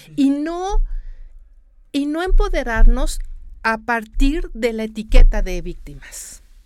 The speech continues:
Speaker 2: ¿no? Este, sí necesitamos empezar a nosotras a resolver, y los hombres tienen que buscar, tienen que reunirse y de, y, y pensar qué es lo que pueden hacer, ¿no? O sea, yo creo que, eh, a hombres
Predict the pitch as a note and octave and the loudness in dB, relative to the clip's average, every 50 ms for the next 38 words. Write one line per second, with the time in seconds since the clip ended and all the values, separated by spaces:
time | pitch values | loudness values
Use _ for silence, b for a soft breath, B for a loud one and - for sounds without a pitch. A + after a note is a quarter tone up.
0 | _ _ - F#3 G3 C#4 D4+ C4 G#3 F#3+ - - - - G#3 G3+ - - - C#4+ | _ _ -20 -20 -20 -20 -16 -14 -12 -12 -12 -14 -14 -12 -12 -10 -10 -8 -8 -8
1 | D#4 E4 F4+ F4 - D#4 C4+ - A#3 A3 A3 A3 G#3 G#3+ A3 A#3+ B3 - A#3+ G#3+ | -8 -8 -10 -12 -12 -12 -14 -14 -14 -14 -12 -10 -10 -10 -10 -12 -12 -12 -12 -12
2 | G#3+ - F#3 F3 - - G3+ G3+ G#3+ G#3+ G#3+ G#3 - _ _ _ _ _ _ _ | -14 -14 -16 -14 -12 -12 -10 -8 -8 -10 -10 -12 -16 _ _ _ _ _ _ _
3 | _ _ - - - _ - - - A3+ A3 G#3+ G#3+ B3+ B3+ - C4+ C#4 C4+ C#4 | _ _ -20 -20 -6 _ -2 -2 -2 -2 -4 -4 -4 -4 -4 -4 -6 -8 -6 -8
4 | B3+ A3 A3 G#3+ F#3+ G3+ G#3 A3 - B B B B B B B B - - C4+ | -10 -10 -10 -10 -8 -8 -8 -8 -10 B B B B B B B B -10 -8 -6
5 | B3+ B3+ B3 B3+ - D4+ D4 D4 D4 D#4+ D#4+ - - C#4+ C4+ C4 C4+ C4 C4 - | -4 -4 -6 -6 -6 -8 -8 -8 -8 -12 -12 -12 -12 -12 -12 -10 -12 -12 -12 -12
6 | B3+ A3 G#3+ F#3+ - - - A#3 A3 A3 A3 - C4+ C#4 D4 D4+ D4+ D4+ D4+ C4+ | -14 -14 -14 -18 -20 -18 -16 -16 -16 -14 -10 -8 -6 -6 -6 -8 -8 -10 -12 -12
7 | A#3+ A#3 G#3+ G#3 G3 F#3+ F#3+ F3+ - - - A3+ A#3 A3+ _ - A3 G#3+ A#3 A3 | -10 -10 -12 -10 -10 -12 -14 -14 -16 -16 -16 -16 -18 -16 _ -10 -8 -8 -8 -8
8 | - C4 A#3+ A3+ - - C4 A#3+ - - B3+ A#3 A#3 A3 - - C#4+ B3 C4 D4+ | -8 -8 -10 -10 -8 -10 -10 -10 -8 -10 -12 -10 -12 -12 -12 -12 -12 -10 -8 -8
9 | - - b b b b b b _ - D#4 D#4+ D#4 E4 F4 E4 - - C#4 - | -8 -8 b b b b b b _ -10 -10 -8 -8 -8 -8 -8 -10 -10 -12 -12
10 | - - B3 A#3 A3+ A3+ G#3+ G#3 F#3+ F#3 - - - E3 E3 - - G#3 D4 E4 | -12 -10 -10 -8 -6 -8 -8 -8 -10 -14 -16 -16 -18 -18 -20 -20 -18 -16 -16 -14
11 | - - A3 G3+ G3 G3 A#3 A#3+ C4+ B3+ B3+ B3+ - C4 B3 - B B B B | -10 -10 -8 -8 -8 -8 -10 -8 -8 -10 -10 -10 -10 -10 -10 -10 B B B B
12 | B B B B B B B B B - A3+ A3 G#3 G3+ F#3+ F#3 F#3 F3+ E3+ D3 | B B B B B B B B B -12 -10 -8 -8 -8 -8 -10 -10 -12 -14 -16
13 | - _ _ _ _ _ _ _ _ - - A#3+ B3 - _ B3+ C4 C#4+ D4+ D#4 | -20 _ _ _ _ _ _ _ _ -10 -8 -8 -8 -8 _ -4 -2 -2 -2 -4
14 | E4+ F#4 F#4 - - - - | -8 -8 -10 -12 -14 -18 -18